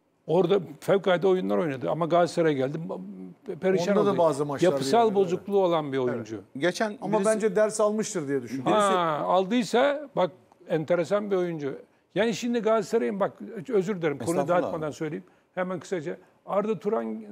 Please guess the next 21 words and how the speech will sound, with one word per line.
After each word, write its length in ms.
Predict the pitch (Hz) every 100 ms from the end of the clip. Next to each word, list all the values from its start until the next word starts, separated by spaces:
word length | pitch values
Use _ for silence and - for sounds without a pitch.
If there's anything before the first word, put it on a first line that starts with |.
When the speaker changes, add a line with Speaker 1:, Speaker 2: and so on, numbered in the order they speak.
| 190
Speaker 1:
ve, 80 | 185
e, 500 | 196 214 202 190 180
Cagne 360 | 180 202 165 175 180 185 185 143
gibi 180 | 156 214
iki 160 | 214
tane 380 | - 175 180 247 - _ _ _
çok 280 | 247 247 202
enteresan, 600 | 196 208 202 185 214 180
ne 40 |
yapacağı 360 | 226 202 202 208
hiç 160 | 208
belli 180 | 208 208
olmayan 220 | 202 202
iki 100 | -
tane 160 | 208 190
adam 200 | 180 170
var. 140 | - -
Eğer 280 | 170 196 208
bunları 280 | 214 277
kazanırsa 440 | - 202 233 262 214
Galatasaray 540 | 202 196 - 220 269